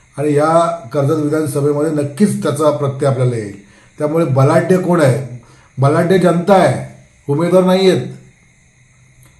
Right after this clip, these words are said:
उमेदवार स्वतःला जे काय बलाढ्य समजतायत ते जनतेपेक्षा मोठे नाही आहेत. जनता बलाढ्य आहे आणि जनता याचा निर्णय लावणार आहे. चांगली गोष्ट आहे, माझ्या पक्षातले पदाधिकारी, महाराष्ट्र सैनिक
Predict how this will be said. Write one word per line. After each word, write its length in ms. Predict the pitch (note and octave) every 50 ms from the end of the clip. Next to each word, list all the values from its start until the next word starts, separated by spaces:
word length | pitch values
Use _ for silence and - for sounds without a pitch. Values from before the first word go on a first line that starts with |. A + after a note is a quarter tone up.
| -
उमेदवार 380 | C3+ C#3+ D#3 E3+ F3 F3+ F#3+ F3+
स्वतःला 520 | - E3 D#3 C#3+ D3+ F3 F3 F3+ F3+ F3
जे 100 | E3+ F#3
काय 200 | F3 F#3 F#3 F3+
बलाढ्य 380 | - C#3+ D3 E3 E3 D#3+ E3+ F3
समजतायत 640 | B2+ D#3+ D3 D#3+ E3 - - - E3 D3 B2+ - -
ते 80 | D#3
जनतेपेक्षा 520 | D3 D#3 D3+ C#3+ D#3+ F#3 F3+ F3 D3 C3+ F3+
मोठे 260 | D#3 C#3+ C#3 C#3+ E3+
नाही 240 | E3+ E3 E3 E3 D3
आहेत. 120 | B2 G#2 - - - - - _ _ _ _ A2+
जनता 320 | A#2+ D3 D3+ D3+ F3 G#3+
बलाढ्य 400 | G#3+ G#3 G3 F#3+ F#3+ F3+ - F#3+
आहे 100 | G3 G#3
आणि 100 | G#3 G3+
जनता 320 | D#3 E3 D#3+ D#3+ D#3 G3+ F#3+
याचा 220 | F3+ - - F3
निर्णय 280 | D#3+ D3+ C#3+ C#3 C#3 C3
लावणार 260 | B2+ A#2+ A2+ A2 G#2
आहे. 180 | F#2+ F#2 F2+ - _ _ _ _ _ _ _ _ _ _ _ _ _ _ _ _ _ _ _ _ _ _ _ _
चांगली 280 | - B2 A#2 B2+ C3+ D3
गोष्ट 300 | C#3 C#3 C3 B2+ - C#3+
आहे, 480 | C#3 C3 B2+ B2+ - - - - - A#2
माझ्या 260 | A#2 A#2+ A2+ C3+ C#3+
पक्षातले 720 | - - B2 - - C#3 C3+ B2+ - C#3 C3 B2+ B2+ -
पदाधिकारी, 540 | - C3 B2 C3 C3 C3 C3 C3 C#3 C3+ C#3
महाराष्ट्र 500 | C3+ C3 C3 B2+ C3 C3 C3 B2+ - C#3+
सैनिक 460 | B2 A#2 B2 B2 B2 B2+ B2 - -